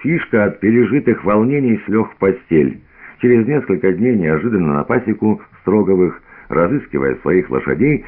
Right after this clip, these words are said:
заглянули благочевские мужики.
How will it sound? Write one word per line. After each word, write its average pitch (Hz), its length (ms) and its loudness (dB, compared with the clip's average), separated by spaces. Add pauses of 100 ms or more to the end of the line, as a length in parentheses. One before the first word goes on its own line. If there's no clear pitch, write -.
(160)
заглянули 143 920 0 (380)
благочевские 127 840 0
мужики. 92 500 0